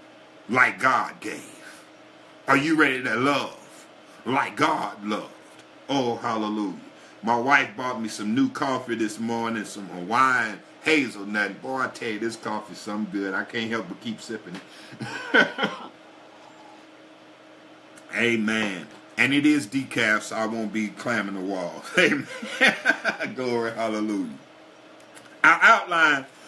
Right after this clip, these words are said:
we, we got an outline in three parts. That this is the straight outline of this lesson. Nicodemus meets and engages Jesus.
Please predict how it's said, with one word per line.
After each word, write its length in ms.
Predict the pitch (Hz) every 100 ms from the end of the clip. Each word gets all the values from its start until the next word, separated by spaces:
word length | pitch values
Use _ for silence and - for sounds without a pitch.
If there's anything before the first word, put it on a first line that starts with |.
| - -
we, 160 | 143 165
we 180 | 165 165
got 160 | 160
an 100 | 143
outline 460 | 139 147 143 139 135
in 100 | 120
three 200 | 131 131
parts. 640 | 123 123 120 117 - - - - - - 107
That 300 | 135 131 131
this 220 | 185 190
is 100 | 147
the 120 | 113
straight 440 | 107 - 131 135 117
outline 560 | 110 107 104 101 101
of 120 | 92
this 240 | 92 95 -
lesson. 460 | 98 85 - 76 - - - - - - - -
Nicodemus 840 | - 156 165 156 135 156 147 131 123
meets 340 | 135 131 -
and 160 | 117 113
engages 680 | 107 104 123 123 110 107
Jesus. 720 | 90 123 131 131 127 120 -